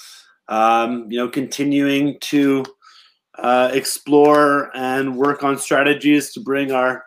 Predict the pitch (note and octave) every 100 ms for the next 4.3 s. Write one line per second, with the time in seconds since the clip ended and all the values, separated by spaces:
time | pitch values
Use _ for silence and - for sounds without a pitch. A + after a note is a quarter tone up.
0 | _ - - C#3+ - - D#3+ - D3+ D3+
1 | D3 - D3+ C#3+ C#3 D#3+ D#3 C3 A#2 C#3
2 | C#3+ C3+ C#3 C#3+ C3+ C#3+ C#3+ C#3+ C#3+ D3
3 | C#3+ C3+ A#2 A2+ A2 G2+ - A#2 A#2 A2+
4 | A2+ G#2+